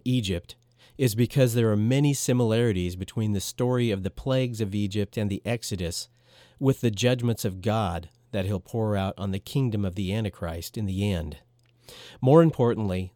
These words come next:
there are similarities in how God took care of the Israelites during the Exodus and how he'll take care of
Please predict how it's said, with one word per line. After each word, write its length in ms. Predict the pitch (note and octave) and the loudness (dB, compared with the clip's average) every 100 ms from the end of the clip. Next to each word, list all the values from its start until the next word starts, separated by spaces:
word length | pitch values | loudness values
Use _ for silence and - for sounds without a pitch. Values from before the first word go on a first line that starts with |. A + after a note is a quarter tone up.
| - | -4
there 140 | A2+ | 0
are 60 | A2 | 0
similarities 760 | - C3 B2+ A2 G2+ G2+ G2+ G2+ | 2 2 2 0 0 -2 -2 -2
in 80 | |
how 180 | F#2+ G#2 | -2 -2
God 380 | F#2+ G#2 A2 G#2 | -2 -2 -2 -2
took 220 | - A#2 | -4 -6
care 240 | - B2 A#2 | -4 -2 -2
of 100 | A2 | -2
the 160 | G#2+ | -2
Israelites 600 | B2 A2+ F#2+ F2+ F2 F2+ | -2 -2 -4 -4 -6 -8
during 260 | - G2+ G2 | -6 -4 -2
the 180 | F#2 F#2+ | -2 -2
Exodus 560 | F#2 - F#2+ F#2+ - - _ | -4 -6 -6 -6 -8 -14 _
and 120 | A2+ A2 | -4 0
how 160 | A#2+ | 0
he'll 200 | A2+ A2+ | 0 -2
take 320 | - C3+ - - | -2 -4 -4 -6
care 360 | D3 C3+ A2+ | -2 0 -2
of 320 | F#2 F2+ F#2 | -2 -6 -8